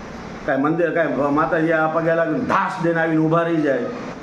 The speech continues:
તો એવી કોઈ શક્તિ છે ને ચમત્કારિક નથી અમે માનતા. બરાબર? એ અમારી આસ્થા છે. અને દેવ કામ કરે ને એવું તો હું તો એમ કહું ને, કોઈ વિજ્ઞાને નો કામ કરે, લ્યો ને,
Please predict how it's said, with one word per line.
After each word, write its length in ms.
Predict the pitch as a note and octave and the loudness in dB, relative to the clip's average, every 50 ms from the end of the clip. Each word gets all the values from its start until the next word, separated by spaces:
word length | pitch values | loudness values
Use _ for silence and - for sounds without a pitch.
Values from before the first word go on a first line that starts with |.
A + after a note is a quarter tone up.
| - - | -10 -6
તો 100 | - C3+ | -4 -2
એવી 340 | C3+ C3+ C#3+ D#3 E3+ F3+ E3 | 0 2 2 2 2 2 2
કોઈ 180 | F#3 F#3 E3+ D#3 | 2 0 0 0
શક્તિ 500 | E3+ F3 D3+ E3+ - - F#3+ F3+ E3+ E3 | 0 -2 -2 -2 -4 -2 0 2 2 2
છે 120 | F#3+ A3 | 2 2
ને 140 | G#3+ F3 D#3 | 2 0 0
ચમત્કારિક 640 | D#3 F3+ F3 F3 F#3 F3+ - - E3+ E3+ E3 D#3 D3+ | 0 0 0 0 0 0 0 0 0 0 0 2 2
નથી 280 | D3 D#3+ D#3+ E3+ D#3 | 2 0 2 2 0
અમે 160 | C#3 C3 B2+ A#2 | 2 2 2 2
માનતા. 380 | A#2 B2 B2 A#2 A#2+ A#2 G#2 - - - - - - - - - - - | 2 0 0 0 -2 -2 -2 -4 -4 -6 -8 -12 -12 -12 -12 -8 -4 -2
બરાબર? 300 | D#3 F#3 A3 G#3 B3 C4 B3+ - - - - - - D#3+ | 0 0 0 0 -2 -2 -4 -6 -10 -12 -10 -6 -2 0
એ 80 | D#3+ | 0
અમારી 280 | D#3+ D3+ D3+ D3 D3 D3 | 2 2 2 2 2 2
આસ્થા 260 | D#3 E3 E3 - D#3+ | 2 0 0 0 -2
છે. 380 | C#3+ C3 B2+ A#2+ A#2 A2+ A2+ - | -2 0 0 0 0 0 0 0
અને 220 | D#3 D#3+ D3+ C3+ | 0 0 0 0
દેવ 420 | C#3 D#3+ F#3 G3 G3 F#3+ F3+ E3 F#3 F#3+ - - - - - - - - - - - - - - | 2 2 2 2 2 2 0 0 -2 -4 -8 -10 -12 -14 -12 -12 -12 -12 -12 -12 -12 -8 -2 0
કામ 280 | F3+ F#3 G3 G3 G3 | 2 2 2 0 0
કરે 240 | G3+ G#3+ A3 A#3 A3+ | 0 2 2 2 2
ને 320 | G3 F3+ E3+ D#3+ D3 C#3+ C#3+ C#3+ - - - - - - - - - F3+ | 2 2 2 0 0 -2 -2 -4 -6 -8 -8 -10 -8 -4 -2 -2 0 2
એવું 280 | G3 G#3 G#3 A3 A3 | 2 2 4 2 2
તો 60 | A3+ | 2
હું 240 | F#3+ F3+ F#3 G#3+ G#3+ | 2 2 2 2 2
તો 120 | A3+ A#3 A3+ | 2 2 2
એમ 160 | A3+ A#3 A3+ | 0 0 0
કહું 220 | A#3 B3 B3+ C4 | 2 2 2 2
ને, 400 | B3 A#3+ A3+ A3 G#3+ G#3 G3+ G3+ | 2 2 2 2 0 0 0 2
કોઈ 120 | G#3+ G#3+ G3 | 2 2 2
વિજ્ઞાને 580 | G3+ A3 G#3 A#3+ B3 B3+ B3 B3 A3+ G3 F3 | 2 0 0 2 2 2 2 2 2 2 2
નો 180 | E3 F#3+ G#3 F#3+ | 2 2 2 2
કામ 280 | D#3+ F3 E3+ D#3 D3 | 2 2 2 2 2
કરે, 180 | C#3+ D3 C#3 C3+ | 0 0 2 2
લ્યો 200 | C#3 D#3+ G3 G#3+ | 2 4 2 2
ને, 160 | G#3+ G3+ D3+ | 2 0 -2